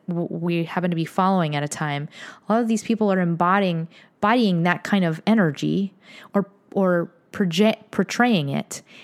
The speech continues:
And I think that's what attracts us, is we're like, "Oh, they have a secret. They know something about themselves in their core that's very valuable. How do I get that thing?"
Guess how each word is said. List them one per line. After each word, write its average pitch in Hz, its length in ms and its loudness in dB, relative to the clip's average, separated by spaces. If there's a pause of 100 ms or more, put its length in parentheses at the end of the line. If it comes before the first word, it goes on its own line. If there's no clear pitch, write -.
(140)
And 190 80 0
I 185 60 2
think - 200 0
that's 254 180 0
what 214 100 2
attracts 226 520 -4
us, - 440 -10 (120)
is 170 140 -12
we're 185 120 2
like, 175 400 0
"Oh, 247 180 2
they 240 120 2
have 233 200 -2
a 254 40 2
secret. 214 680 -2
They 226 140 2
know 247 200 2
something 185 380 0
about 165 220 0
themselves 165 500 -4
in 202 120 0
their 202 100 2
core 175 680 0 (380)
that's - 180 -10
very 226 200 2
valuable. 180 680 0 (200)
How - 140 -6
do 254 100 2
I 262 60 4
get 233 340 -2
that - 240 -4
thing?" - 340 -8